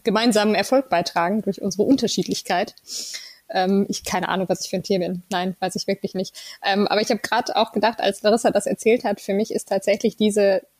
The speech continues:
ähm, diese Zusammenarbeit und dieses selbstständig tätig sein und, ähm, auch selber definieren, was für uns Erfolg heißt und wie wir auch auf alles andere draufschauen, ähm,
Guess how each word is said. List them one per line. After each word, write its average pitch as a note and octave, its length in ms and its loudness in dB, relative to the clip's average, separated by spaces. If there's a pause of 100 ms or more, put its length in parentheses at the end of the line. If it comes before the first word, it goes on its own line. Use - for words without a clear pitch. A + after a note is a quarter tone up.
ähm, F#3+ 340 0
diese A#3+ 240 4
Zusammenarbeit G#3+ 680 2
und F#3+ 120 0
dieses G3 260 0 (100)
selbstständig G3 720 2
tätig A#3 360 0
sein F3+ 440 -2
und, F3+ 480 -2
ähm, F3+ 320 -6
auch - 160 -2
selber A#3+ 360 2
definieren, G#3+ 540 2
was G3 140 0
für - 120 -6
uns C4+ 200 4
Erfolg A3 460 0
heißt G3+ 300 0
und - 140 -12 (320)
wie G3+ 240 2
wir G#3+ 160 2
auch - 140 -2
auf F#3+ 120 -4
alles F#3+ 240 -2
andere C4 300 2
draufschauen, F#3+ 640 -2 (380)
ähm, G#3 440 2